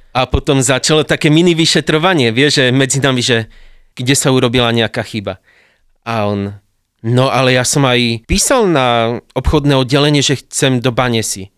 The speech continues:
A on, že, "Aha, dobre, dobre, tak zavoláme majiteľovi." A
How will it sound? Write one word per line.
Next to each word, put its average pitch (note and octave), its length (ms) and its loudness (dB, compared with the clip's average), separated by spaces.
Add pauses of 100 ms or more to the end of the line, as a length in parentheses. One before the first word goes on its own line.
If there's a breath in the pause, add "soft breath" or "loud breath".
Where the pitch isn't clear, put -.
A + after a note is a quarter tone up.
(100)
A G#2+ 140 -10
on, G2+ 80 -10
že, G#2 160 -8
"Aha, G#2 260 -6
dobre, B2+ 460 -6
dobre, D3 240 -4
tak A2+ 160 -6
zavoláme C#3 400 0
majiteľovi." D#3+ 840 -4
A B2 140 -4